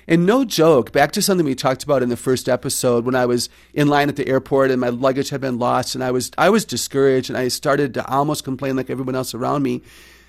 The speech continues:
But I realized that it wasn't just that I was patient, which allowed me to be quiet. I'm optimistic. I'm opt-, I, I put others first. I tend to think well of people.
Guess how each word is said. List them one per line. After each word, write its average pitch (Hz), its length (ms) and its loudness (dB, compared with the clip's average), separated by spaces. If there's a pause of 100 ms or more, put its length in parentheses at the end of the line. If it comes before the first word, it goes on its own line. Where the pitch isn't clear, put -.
(140)
But 156 120 2
I 156 40 6
realized 151 720 4
that 147 120 0
it 135 140 0
wasn't 180 420 2
just - 180 -2
that 135 100 0
I 123 80 2
was 113 140 -2
patient, - 680 -6 (220)
which 143 140 0
allowed 131 300 4
me 131 80 2
to 120 60 -4
be 123 120 -4
quiet. 127 520 -6 (520)
I'm 151 400 2
optimistic. - 880 0 (440)
I'm 139 260 0
opt-, - 300 0
I, 139 200 0
I 147 60 -2
put - 240 -6
others 135 380 -2
first. 127 420 -2
I 139 60 -4
tend 135 240 -4
to 131 60 -2
think 135 260 -6
well 135 320 -2
of 127 180 -4
people. 123 540 -10